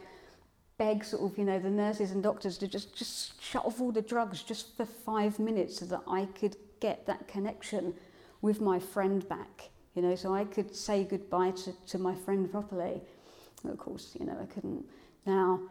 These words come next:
I'd brought some photos with me, um, of kind of,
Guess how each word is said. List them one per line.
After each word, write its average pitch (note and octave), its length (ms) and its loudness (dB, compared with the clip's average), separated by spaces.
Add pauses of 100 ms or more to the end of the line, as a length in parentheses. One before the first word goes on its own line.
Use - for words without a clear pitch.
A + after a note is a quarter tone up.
(840)
I'd G#3 180 4
brought C4 200 0
some A#3+ 120 2
photos A#3+ 540 4
with - 140 -6
me, - 440 -2
um, F#3 320 2
of - 240 -2
kind F#3 220 4
of, E3+ 100 -2